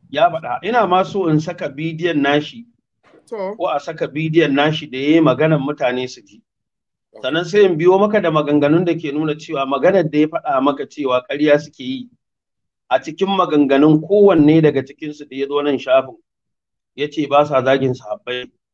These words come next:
Speaker 1: ƙarya suke yi suna yi. A'a, da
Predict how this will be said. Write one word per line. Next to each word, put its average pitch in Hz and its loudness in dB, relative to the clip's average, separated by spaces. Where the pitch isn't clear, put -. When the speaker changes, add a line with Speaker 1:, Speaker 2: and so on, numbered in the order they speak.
Speaker 1:
ƙarya 160 4
suke 160 -8
yi 139 -2
suna 147 -2
yi. 131 -4
A'a, 135 -4
da 151 -4